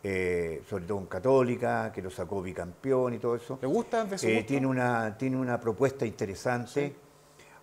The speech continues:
Speaker 1: Ahora, eh, ¿con qué producto se va a encontrar? Y yo sigo insistiendo en Colo-Colo, con el producto que tiene,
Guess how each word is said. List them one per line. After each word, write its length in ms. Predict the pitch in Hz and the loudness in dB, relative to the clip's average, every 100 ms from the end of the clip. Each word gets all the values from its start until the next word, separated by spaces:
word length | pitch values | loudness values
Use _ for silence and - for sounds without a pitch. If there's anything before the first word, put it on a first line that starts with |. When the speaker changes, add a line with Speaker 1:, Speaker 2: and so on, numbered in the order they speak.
| - | 2
Speaker 1:
Ahora, 800 | 110 127 131 127 120 110 101 - - - - - | 8 10 10 8 6 2 -2 -8 -20 -20 -8 0
eh, 520 | 110 110 107 101 95 | 4 4 2 0 -4
¿con 160 | 120 113 | -6 0
qué 140 | 147 | 0
producto 680 | 127 131 139 139 - 147 139 - - - | 4 4 4 0 0 0 0 -8 -20 -6
se 100 | 117 | -2
va 80 | 117 | -2
a 20 | |
encontrar? 640 | 113 110 101 135 135 135 - - - - - - | -2 -6 2 4 4 2 -14 -20 -20 -20 -18 -8
Y 100 | 101 | -2
yo 120 | 117 | 0
sigo 200 | - 127 | 0 0
insistiendo 520 | 127 123 - 143 117 | 0 -2 0 0 0
en 60 | 104 | -2
Colo-Colo, 680 | 107 110 104 131 139 160 - - - - - - | 0 0 4 6 6 4 0 -16 -20 -20 -20 -16
con 140 | - 101 | -6 -2
el 100 | 101 | 0
producto 460 | 110 117 127 131 | 2 2 4 2
que 80 | 120 | 2
tiene, 480 | 110 147 143 143 156 | 2 4 4 0 -4